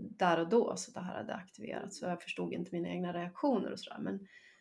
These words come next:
jag fick verkligen ut ur det här en känsla av precis vad, vad är det jag bär inom mig egentligen som gör att jag ser på den här situationen på det här viset.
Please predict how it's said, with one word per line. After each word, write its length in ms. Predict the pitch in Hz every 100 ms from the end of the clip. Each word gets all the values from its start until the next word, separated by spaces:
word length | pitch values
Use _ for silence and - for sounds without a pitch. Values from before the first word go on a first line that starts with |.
| _ _ _ _
jag 140 | 208
fick 260 | - 190 190
verkligen 500 | 175 175 185 170 175
ut 380 | 214 196 190 185
ur 140 | -
det 100 | 175
här 260 | 180 170 170
en 140 | 175
känsla 480 | 180 175 180 185 170
av 100 | 165
precis 520 | - - - 185 - 175
vad, 260 | 170 170 -
vad 120 | 196
är 140 | 175 202
det 60 |
jag 200 | 180 175
bär 400 | 214 220 175 -
inom 400 | 202 170 202 320
mig 200 | 302 -
egentligen 440 | - - 185 - 185
som 180 | 196 190
gör 200 | 180 180
att 160 | 180
jag 120 | 185
ser 380 | 180 - 240 311
på 180 | 247 190
den 100 | 170
här 120 | 180
situationen 800 | - - - - - 175 - -
på 260 | - 175 156
det 60 | 170
här 220 | 180 -
viset. 460 | 220 226 - -